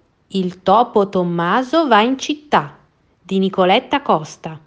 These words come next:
Negli ultimi tempi il topo Tommaso è cresciuto molto. I suoi pantaloncini blu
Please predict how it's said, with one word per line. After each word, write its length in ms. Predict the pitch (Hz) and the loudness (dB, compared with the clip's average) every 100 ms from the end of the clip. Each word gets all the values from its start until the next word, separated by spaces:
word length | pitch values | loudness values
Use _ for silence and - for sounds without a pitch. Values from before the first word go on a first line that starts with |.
| _ _ _ _ _ _ _ _ _ _ _ _ | _ _ _ _ _ _ _ _ _ _ _ _
Negli 340 | 190 214 226 247 | -6 -4 -2 -2
ultimi 500 | 381 403 403 226 - | -2 2 0 0 -2
tempi 680 | 180 156 151 - 190 - _ - | -4 -4 -12 -12 -14 -14 _ -10
il 300 | 190 185 - | -8 -6 0
topo 360 | 208 - 214 | 0 2 -2
Tommaso 840 | 202 180 165 151 139 143 170 233 _ _ _ | -2 -4 -4 -8 -10 -12 -12 -12 _ _ _
è 140 | - | -8
cresciuto 680 | 240 311 349 - 226 208 285 | -6 -6 -6 -4 -4 -2 0
molto. 720 | 247 175 170 165 180 180 - _ _ _ _ | 0 -2 -4 -8 -8 -8 -12 _ _ _ _
I 180 | 233 262 | -6 -6
suoi 320 | - 381 466 | -2 2 2
pantaloncini 960 | 453 262 220 240 220 208 196 220 254 269 | 2 0 2 0 0 -2 -4 -4 -4 -4
blu 400 | 185 196 185 | -2 -2 -2